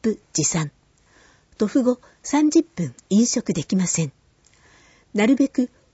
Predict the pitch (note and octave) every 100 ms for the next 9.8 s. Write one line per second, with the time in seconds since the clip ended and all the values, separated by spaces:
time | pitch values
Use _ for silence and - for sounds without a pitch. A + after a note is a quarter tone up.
0 | - F#3 - B3+ B3 A3 G#3 G3+ A#3+ G#3+
1 | - E3 - F3 D#3 _ _ _ _ _
2 | _ _ _ _ _ _ _ _ - D4
3 | - G#3+ E3 - _ _ _ _ _ _
4 | - G#3 C4+ D4 C#4 G#3+ D4 C4+ D#3 -
5 | - D3+ - - A3+ A#3+ A3+ F3+ - -
6 | _ _ _ _ C4+ D#4 D#4+ B3+ E3+ D3
7 | - F#3+ F#3 - - - - C#3 - B3
8 | A#3 D#3 - - _ _ _ _ _ _
9 | _ _ _ _ - F#3 - G3